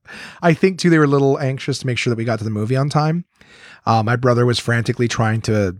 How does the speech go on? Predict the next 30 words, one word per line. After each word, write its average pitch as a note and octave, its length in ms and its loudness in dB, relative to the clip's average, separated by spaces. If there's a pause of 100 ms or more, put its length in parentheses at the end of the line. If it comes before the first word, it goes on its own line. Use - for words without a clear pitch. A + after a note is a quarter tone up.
buy G#2 200 2
the G2+ 100 -2
tickets - 420 -2
on G#2+ 140 0
the F#2+ 160 -6
app G2+ 260 -4
or A#2 80 2
whatever, A2 320 0
so G#2 140 -2
we G2 60 -2
wouldn't G2 200 -4
have G2 120 -4
a F2+ 40 -6
problem F#2+ 400 -2
once G2 200 -6
we F2+ 80 -4
got E2+ 200 -2
in. A2 200 0
So F#2+ 240 0 (840)
it D#3 120 2
was D#3+ 160 2
just D#3 180 0
funny. E3 180 4
It C#3 120 0
just D3+ 160 -2
looks D#3+ 200 2
like D#3+ 200 2
there's D3 180 2
these C3 180 0
two C3+ 460 2